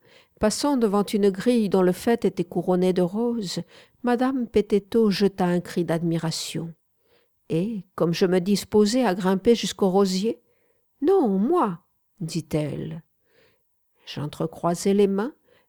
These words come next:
elle y mit le pied comme à l'étrier, et, s'enlevant de terre, elle atteignit une fleur. À ce moment,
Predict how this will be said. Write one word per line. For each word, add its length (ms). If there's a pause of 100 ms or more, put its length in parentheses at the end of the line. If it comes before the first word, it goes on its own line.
elle 160
y 60
mit 140
le 100
pied 320
comme 240
à 40
l'étrier, 680 (600)
et, 220
s'enlevant 640
de 100
terre, 540 (280)
elle 180
atteignit 420
une 260
fleur. 840 (1600)
À 80
ce 180
moment, 400